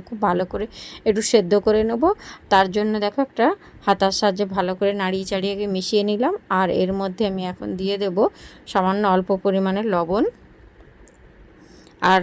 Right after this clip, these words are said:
দিয়ে দেবো দেখো পরিমাণ মতো এক চামচ লবণ দিয়ে দিলাম, আর দিয়ে দেবো সামান্য অল্প পরিমাণ হলুদ। আর হলুদটা আর লবণটা দেওয়ার পর আবারও কিন্তু একটু নেড়ে চেড়ে নেব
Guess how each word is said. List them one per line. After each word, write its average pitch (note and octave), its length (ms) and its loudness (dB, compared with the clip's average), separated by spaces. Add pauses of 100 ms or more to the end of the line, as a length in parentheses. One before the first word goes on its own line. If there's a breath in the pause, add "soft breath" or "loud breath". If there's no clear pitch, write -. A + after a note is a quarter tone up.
(120)
দিয়ে G3 180 2
দেবো F#3+ 220 0 (220)
দেখো F#3 180 0 (120)
পরিমাণ F#3+ 380 0
মতো F#3 220 -2
এক F3+ 120 -8
চামচ G3+ 240 -2 (100)
লবণ F#3 240 -2 (100)
দিয়ে A3+ 140 0
দিলাম, F#3 240 0 (180)
আর F#3 80 0 (100)
দিয়ে F#3 200 0
দেবো F#3 140 -2 (120)
সামান্য F#3 280 -2 (100)
অল্প F3 120 -6 (120)
পরিমাণ F3+ 320 -2 (100)
হলুদ। G#3 300 0 (2000 soft breath)
আর F3 80 0 (100)
হলুদটা A3+ 440 4
আর B3 160 6
লবণটা F#3+ 380 2 (100)
দেওয়ার F#3 320 4
পর A3+ 80 4 (180)
আবারও F3+ 400 2
কিন্তু G3 260 -2
একটু F#3+ 120 -6 (100)
নেড়ে G3 260 0
চেড়ে G3+ 200 -2
নেব G#3 180 -6